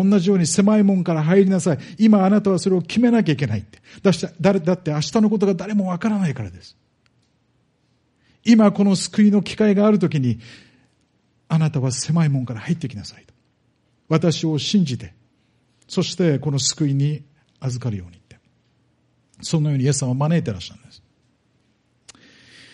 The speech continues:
私たちは何かをいただくために信じてる、信じるんじゃないんです。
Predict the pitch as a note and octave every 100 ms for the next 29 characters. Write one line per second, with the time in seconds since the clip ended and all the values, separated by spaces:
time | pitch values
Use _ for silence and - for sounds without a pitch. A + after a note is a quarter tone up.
0 | _ _ _ _ _ _ _ _ _ _
1 | - C#3 G3+ G#3 F3 D3 G3+ A3 E3 B2+
2 | B2+ C#3 C#3 D#3 C3+ A2+ - D3 A#2 G#2
3 | B2 A#2 - C#3+ B2 A#2+ F2 E2+ E2 D#2+
4 | -